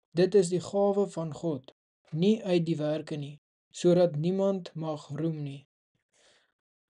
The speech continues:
Romeine twee, drie vers drieëntwintig en vierentwintig lees:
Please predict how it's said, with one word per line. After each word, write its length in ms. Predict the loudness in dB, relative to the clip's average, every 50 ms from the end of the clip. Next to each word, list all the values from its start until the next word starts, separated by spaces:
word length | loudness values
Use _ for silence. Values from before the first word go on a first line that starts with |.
| _
Romeine 640 | 0 2 2 2 2 2 0 0 0 -2 -2 -4 -6
twee, 380 | _ -6 -2 0 0 0 0 -2 -6 -10
drie 480 | -6 -4 -2 0 0 0 -2 -4 -8 -14
vers 460 | -10 -4 -2 0 0 0 0 -2 -4
drieëntwintig 760 | -4 -4 -4 -4 -4 -2 -2 -2 0 0 -2 -2 -4 -6 -10
en 260 | -10 -10 -10 -10 -10
vierentwintig 720 | -10 -6 -4 -4 -2 -2 -4 -4 -6 -8 -6 -8 -8 -8 -8
lees: 440 | -8 -6 -6 -6 -6 -8 -10 -14